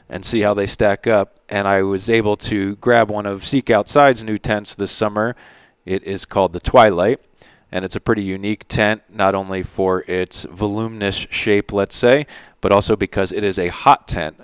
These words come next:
and that means it has a packable stove that you can install inside that will heat up your tent and keep you nice and warm and toasty in the winter and the shoulder season.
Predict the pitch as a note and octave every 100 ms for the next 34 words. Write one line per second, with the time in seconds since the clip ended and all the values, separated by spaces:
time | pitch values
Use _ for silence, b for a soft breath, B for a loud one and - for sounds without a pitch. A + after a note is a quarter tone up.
0 | - F#2 F#2 F2+ F#2+ F#2 F2 - F#2+ -
1 | F#2 F2 - F#2+ F2+ F2 - A2+ A2 G2
2 | E2+ - - A#2+ B2+ E2 E2 F2+ E2 F2
3 | E2+ D#2+ E2 F2 E2 D#2+ D#2 - D#2+ E2
4 | E2+ B B B B F2+ C#2 E2 D#2+ -
5 | - A2 G#2 - E2 - A2+ E2+ F2 -
6 | E2 E2 - G2 F#2 F#2 F#2 - F2 F2+
7 | E2 D#2+ - G#2+ G2+ - F2 C#2+ E2+ D#2+
8 | F#2 G2 - G2 C#2 D#2+ D#2 - G2+ F2+
9 | E2 D#2+ D2+ D#2 D#2+